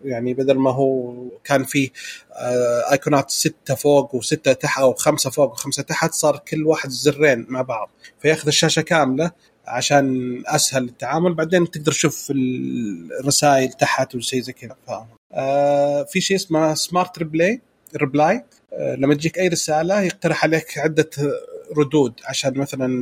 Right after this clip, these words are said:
لو أنت مشغول، ما، بدل ما تكتب خلاص في ردود جاهزة تضغطها ويرد عليك في كم شيء.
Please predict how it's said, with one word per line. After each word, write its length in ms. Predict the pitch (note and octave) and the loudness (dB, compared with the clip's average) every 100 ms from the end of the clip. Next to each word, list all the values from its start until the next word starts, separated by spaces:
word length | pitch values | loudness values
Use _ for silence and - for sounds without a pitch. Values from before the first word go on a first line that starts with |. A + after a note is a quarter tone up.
| B2 A#2+ A#2+ C3 | -4 -8 -4 2
لو 240 | C#3 C#3+ | 2 4
أنت 200 | C#3+ - | 2 -2
مشغول، 440 | C3+ - C#3 D#3 D3 | -4 0 2 2 4
ما، 220 | D3 D3 | 4 4
بدل 220 | D3 C#3+ | 4 2
ما 100 | C3+ | 0
تكتب 300 | - - D#3 | -4 -8 -4
خلاص 300 | - - - | 0 0 0
في 60 | D#3 | -2
ردود 300 | C#3+ C3 A#2+ | 0 -2 -2
جاهزة 320 | C#3 C#3 E3+ _ - _ | -4 -2 -6 _ -20 _
تضغطها 380 | - C#3 D3 C#3+ | 0 2 2 4
ويرد 340 | C3+ C3+ B2 | 4 4 2
عليك 440 | A2 A#2+ A#2 - A#2 G#2+ - | 0 2 0 -2 -2 -2 -6
في 160 | - | -12
كم 200 | - B2 | -4 -2
شيء. 280 | - A2+ F#2+ | -2 -4 -6